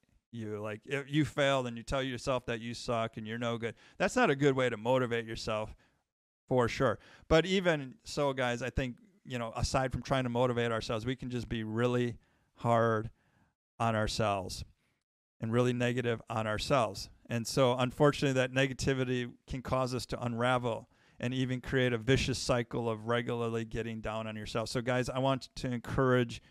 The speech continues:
you to be kind to yourself, right? Um, sometimes,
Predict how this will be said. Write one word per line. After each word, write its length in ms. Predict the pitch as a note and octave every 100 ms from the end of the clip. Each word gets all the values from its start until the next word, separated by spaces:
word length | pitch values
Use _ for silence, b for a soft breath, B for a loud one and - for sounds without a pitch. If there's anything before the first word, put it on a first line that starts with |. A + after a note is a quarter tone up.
| b
you 160 | B2 B2+
to 80 |
be 100 | A#2+
kind 360 | A#2+ - B2+ B2
to 60 | A#2+
yourself, 540 | A#2 - C#3+ A2 -
right? 240 | G#2+ A#2+ - B B B B B _ -
Um, 280 | B2+ A2+ A#2
sometimes, 840 | D3+ C#3+ D3+ C#3 C3+ B2 A2+ -